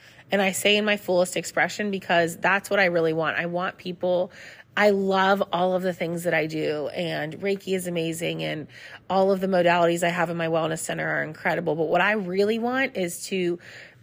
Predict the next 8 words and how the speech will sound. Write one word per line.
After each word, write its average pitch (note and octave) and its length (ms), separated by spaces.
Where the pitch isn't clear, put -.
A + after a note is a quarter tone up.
be G3+ 160
able G3 160
to F3 80
share F#3+ 460
and F3 200
teach - 380
people G3+ 460
who F3+ 440